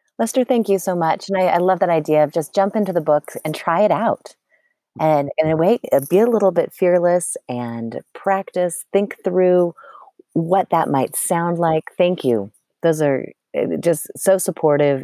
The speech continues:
and steps that I think everyone can take.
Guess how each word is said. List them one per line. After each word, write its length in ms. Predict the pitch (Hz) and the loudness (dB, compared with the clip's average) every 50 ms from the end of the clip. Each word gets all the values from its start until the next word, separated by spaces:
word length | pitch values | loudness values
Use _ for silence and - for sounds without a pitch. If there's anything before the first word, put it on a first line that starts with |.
| - - | -4 -4
and 440 | 139 135 131 127 123 120 117 117 - _ - - - - - - | -4 -4 -4 -4 -4 -4 -6 -6 -8 _ -20 -20 -20 -20 -16 -14
steps 380 | - - - 156 - - - | -6 -2 -2 -2 -2 -2 -2
that 100 | - 143 | 0 2
I 80 | 131 131 | 2 2
think 200 | - 135 127 - - | 0 -2 -4 -4 -4
everyone 440 | 123 120 127 123 120 120 117 117 | -2 0 0 0 0 0 -2 -2
can 160 | - - 123 120 | -4 -4 -6 -4
take. 360 | - 135 151 226 - - | -2 -2 -4 -4 -4 -8